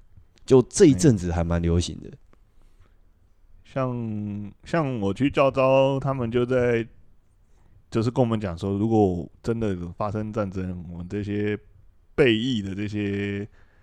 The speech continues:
Speaker 2: 役男啊，
Speaker 1: 嘿。
Speaker 2: 我就是被分配，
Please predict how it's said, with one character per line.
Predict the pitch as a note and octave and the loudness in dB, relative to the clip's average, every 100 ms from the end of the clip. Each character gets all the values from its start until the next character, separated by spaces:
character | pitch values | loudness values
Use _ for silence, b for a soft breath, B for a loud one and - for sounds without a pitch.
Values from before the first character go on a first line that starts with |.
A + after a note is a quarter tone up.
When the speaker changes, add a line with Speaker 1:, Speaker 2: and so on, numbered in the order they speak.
| _ | _
Speaker 2:
役 | - C#3+ A2+ | -10 -4 -4
男 | F#2 D2+ D#2 | -6 -14 -18
啊， | D#2 E2 | -20 0
Speaker 1:
嘿。 | G2+ D#2 - _ - - _ _ _ | 2 2 -4 _ -20 -20 _ _ _
Speaker 2:
我 | D#2+ G2 | -10 -4
就 | A2+ | 0
是 | B2 B2 | 0 0
被 | A#2+ | -4
分 | A#2+ B2 A#2 | -6 -6 -4
配， | A#2+ A#2 A2+ A2+ | -4 -2 -2 -4